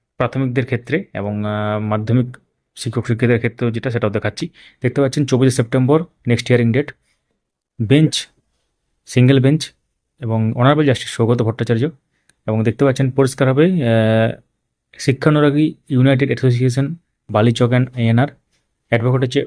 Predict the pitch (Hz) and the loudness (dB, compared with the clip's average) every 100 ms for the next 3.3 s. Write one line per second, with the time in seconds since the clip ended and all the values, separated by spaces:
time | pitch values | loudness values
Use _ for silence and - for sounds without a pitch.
0 | - 120 143 147 151 - 127 120 113 113 | -4 -4 0 0 0 -4 -2 0 2 2
1 | 113 107 110 147 _ _ _ _ _ _ | 4 2 0 -2 _ _ _ _ _ _
2 | _ _ _ _ 117 117 147 143 143 135 | _ _ _ _ 0 2 2 2 2 2
3 | 143 151 | 0 -2